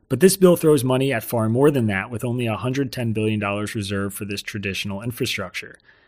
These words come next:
The bill includes tens of billions of dollars in public broadband subsidies that will preempt private investment. Amtrak gets a sixty-six billion dollar bailout that should be enough to build a high-speed line in the Northeast Corridor, but almost certainly won't because of union and political stipulations.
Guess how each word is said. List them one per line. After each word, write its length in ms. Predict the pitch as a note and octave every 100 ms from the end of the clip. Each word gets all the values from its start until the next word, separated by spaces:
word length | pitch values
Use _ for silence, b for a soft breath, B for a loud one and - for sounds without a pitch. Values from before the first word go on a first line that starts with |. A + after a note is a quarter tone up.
| b b
The 60 | A#2+
bill 220 | B2 C#3+
includes 460 | G3+ C3+ C#3+ B2 -
tens 360 | - D#3 E3+ D3
of 120 | A#2
billions 340 | A#2+ A2 A2
of 100 | G#2+
dollars 360 | A2+ A#2 A#2 A2
in 100 | G2+
public 360 | A2 G#2 F#2+
broadband 500 | A2 G#2 G2 G#2 F#2+
subsidies 560 | - C3 B2+ B2+ A#2+ A2+
that 160 | G#2+ G#2+
will 80 |
preempt 480 | G2+ - C3 A#2 A2
private 320 | - G#2 G2+
investment. 560 | G2 G2 A#2 - F#2+ F2 _ _ _ _ -
Amtrak 500 | C#3+ E3+ E3+ C3+ -
gets 180 | C3 B2
a 40 |
sixty-six 560 | - C#3+ - B2 B2 B2
billion 300 | A#2+ A#2 A2+
dollar 220 | A2 G#2
bailout 560 | F#2+ A#2+ C3+ G2 G#2 -
that 160 | D3
should 240 | - F#3+ F#3+
be 100 | E3+
enough 240 | C3 B2+
to 80 | B2+
build 280 | B2 B2+ A#2+
a 100 | A2
high-speed 540 | B2 A#2 - B2 A2
line 320 | B2 C3+ D3
in 100 | A#2+
the 80 | A#2
Northeast 460 | A2+ A2+ G#2+ G#2+ -
Corridor, 420 | - D3+ C3+ A#2
but 180 | A2 A2+
almost 400 | C3 A#2+ A#2 -
certainly 340 | D3+ F3+ C3+
won't 300 | B2+ F#3 G#3
because 280 | C3+ B2 A#2+
of 100 | A2
union 400 | A#2 C3 C3 B2
and 200 | A2+ A2+
political 380 | A2 G#2 G2 G#2+
stipulations. 920 | - G2+ G2 A2 B2+ B2+ F#2 F#2 -